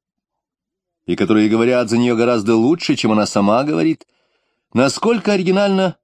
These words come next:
лицо Лизы все знают, но ни Марья Андреевна,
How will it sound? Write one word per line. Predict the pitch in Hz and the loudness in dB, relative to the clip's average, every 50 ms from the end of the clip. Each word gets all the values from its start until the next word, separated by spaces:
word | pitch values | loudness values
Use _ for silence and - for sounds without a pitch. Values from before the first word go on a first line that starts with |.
| _ _ _ _ _ | _ _ _ _ _
лицо | - 156 170 156 - - - - 165 170 160 | 0 2 2 2 0 -2 -2 0 0 2 2
Лизы | 151 156 170 165 135 143 151 135 | 2 2 0 0 0 0 0 0
все | - - - 147 151 139 | -2 -4 -4 -2 -2 -2
знают, | 117 107 120 120 117 113 110 101 - - _ _ _ _ _ | -2 0 0 0 2 2 0 -2 -4 -8 _ _ _ _ _
но | - 90 90 87 | -2 0 2 2
ни | 90 95 143 185 | 2 2 2 2
Марья | 190 185 175 170 160 160 156 151 | 2 2 2 2 0 0 0 0
Андреевна, | 139 127 143 147 139 135 131 120 | -2 -2 0 0 0 -2 -4 -6